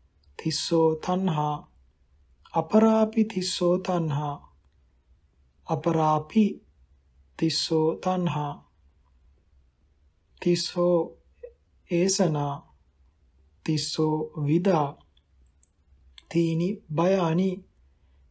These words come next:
තීනි තමානි, තීනි තිත්තායතනානි, තයෝ කිංචනා, තීනි අංගනානි, තීනි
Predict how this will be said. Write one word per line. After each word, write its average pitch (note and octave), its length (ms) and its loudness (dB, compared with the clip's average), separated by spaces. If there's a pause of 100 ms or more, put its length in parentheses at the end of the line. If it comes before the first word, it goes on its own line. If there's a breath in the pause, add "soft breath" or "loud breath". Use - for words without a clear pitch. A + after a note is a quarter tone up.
(160)
තීනි G#3 420 6 (440)
තමානි, F3 580 2 (880)
තීනි E3 380 4 (440)
තිත්තායතනානි, F3+ 1300 0 (960)
තයෝ D#3+ 400 4 (260)
කිංචනා, F#3+ 760 0 (1000)
තීනි E3+ 380 0 (220)
අංගනානි, F#3+ 880 2 (1120)
තීනි F#3 420 2